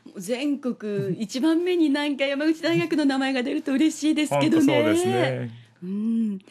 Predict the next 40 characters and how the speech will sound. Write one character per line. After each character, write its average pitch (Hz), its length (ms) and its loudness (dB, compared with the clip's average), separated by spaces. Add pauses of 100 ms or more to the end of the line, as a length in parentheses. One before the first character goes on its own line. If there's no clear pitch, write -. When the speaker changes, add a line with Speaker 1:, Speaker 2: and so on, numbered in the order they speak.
(320)
Speaker 1:
あ 196 140 -8
の、 214 200 -4
そ 247 180 -2
う 240 40 2
い 226 40 0
っ 202 40 -8
た 214 180 -6
こ 233 100 -4
れ 240 120 -2
か 240 100 -4
ら 233 140 -4
の 170 140 -4
ね、 175 140 -4
石 202 100 -8 (100)
橋 - 120 -14
君、 165 180 -6 (240)
あ 190 160 -8
の、 165 480 -6 (240)
後 240 160 0
輩 254 160 -2
た 165 100 -12
ち 226 260 -6 (380)
に 165 100 -8
何 208 220 -2
か - 160 -14
こ - 380 -18
う、 - 20 -20 (160)
伝 190 120 -6
え 190 40 -6
た 180 100 -8
い 175 60 -8
こ - 80 -12
と - 120 -12
っ - 20 -20
て - 120 -16
あ 151 40 -12
り 160 80 -6
ま 170 100 -2
す 175 100 -10
か？ 143 120 -16